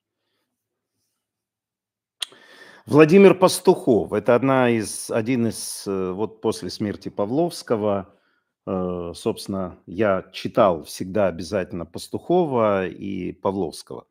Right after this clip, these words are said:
Ну, еще несколько человек там, ам, Морозова и так далее. А, я хочу сказать, что, м, у него такой глубокий анализ, иногда, так сказать, <laughs>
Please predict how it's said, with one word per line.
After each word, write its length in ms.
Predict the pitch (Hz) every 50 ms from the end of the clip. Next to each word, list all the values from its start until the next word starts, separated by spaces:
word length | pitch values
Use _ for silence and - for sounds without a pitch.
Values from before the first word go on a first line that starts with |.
| _ -
Ну, 120 | 160 165
еще 260 | 127 - - - 101 87
несколько 320 | 82 76 71 - - 67
человек 360 | - - - 65 67 - - _
там, 120 | _ 71 _ _ _ _ _ _ _ _ _ _ _ _ _ _ _ -
ам, 280 | - - 71 67 65 -
Морозова 560 | - 85 98 107 127 156 156 120 107 104 92 90
и 80 | 85
так 200 | - 92 95 85 78
далее. 280 | 69 65 65 - - _ _ _ - - _ _ _ -
А, 360 | 113 117 117 110 110 110 110
я 440 | 107 98 95 95 113 143 147 147 139
хочу 600 | 135 - - - 135 127 127 - - - 139 123 110
сказать, 560 | - - - 117 107 95 113 127 127 117 -
что, 540 | - - - - 113 110 107 95 - - _ _ _ _ _ _ _ _ _ -
м, 260 | - - - 65 - -
у 100 | - 151
него 180 | 170 170 175 151
такой 280 | 139 123 - 127 104
глубокий 480 | 87 107 120 110 110 110 98 - - 101
анализ, 600 | 107 123 160 185 208 208 190 170 156 135 - 120
иногда, 460 | 107 104 107 98 98 95 117 107 113
так 180 | - 98 85 -
сказать, 320 | - - 78 71 - -
<laughs> 760 | 87 - 76 71 - - - - _ _ _ _ _ 117 -